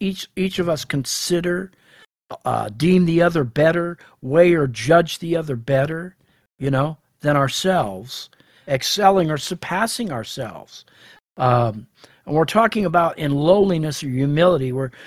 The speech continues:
he's referring here to a picture of the Nile when the river was running low, really low, you know,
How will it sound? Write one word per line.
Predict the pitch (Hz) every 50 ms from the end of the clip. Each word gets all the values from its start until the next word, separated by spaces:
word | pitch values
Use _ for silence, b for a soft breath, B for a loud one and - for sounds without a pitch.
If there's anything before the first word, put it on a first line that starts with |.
| B B B
he's | _ - 156 143 -
referring | 156 143 - - - 208 220 226 196 175 165
here | 160 160 175 170 160
to | - - 160 139
a | 117
picture | - - - 185 185 185 - - 156 135
of | 131 123
the | 127 127
Nile | 131 139 156 165 165 165 156 139 120 113
when | 117 127 139 135 127
the | 123 113
river | 117 139 147 156 151 151 139
was | 127 123 123 117 -
running | 123 131 135 135 131 120 113
low, | 107 113 120 127 131 120 104 87 - - _ b b b b b b b
really | - 123 123 139 160 180 175 175 170 160
low, | 139 135 143 139 120 107 95 - - _ b b b b b b
you | - 131 127 131
know, | 123 120 123 117